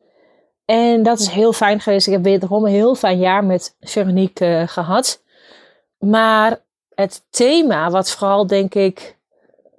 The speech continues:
voor mij heel erg centraal stond, is dat ik dus enerzijds wel wilde doorbouwen op wat ik eigenlijk al had neergezet en doorgebouwd.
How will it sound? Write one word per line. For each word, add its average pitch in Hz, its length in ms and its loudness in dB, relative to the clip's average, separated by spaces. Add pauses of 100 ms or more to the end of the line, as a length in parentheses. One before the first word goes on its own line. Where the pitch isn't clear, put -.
(240)
voor 196 260 -2
mij 202 280 2
heel 214 160 4
erg 196 200 -2
centraal 208 600 -2
stond, 196 480 -4
is 185 220 -2
dat 202 160 -2
ik 190 100 -6
dus 190 260 -4
enerzijds 208 760 0
wel 190 320 0
wilde 180 640 0
doorbouwen 196 680 0
op - 180 -4
wat 196 180 -2
ik - 80 -14
eigenlijk 185 340 -6
al 185 140 2
had 180 320 0
neergezet 202 580 -2
en 175 160 -6
doorgebouwd. 208 800 0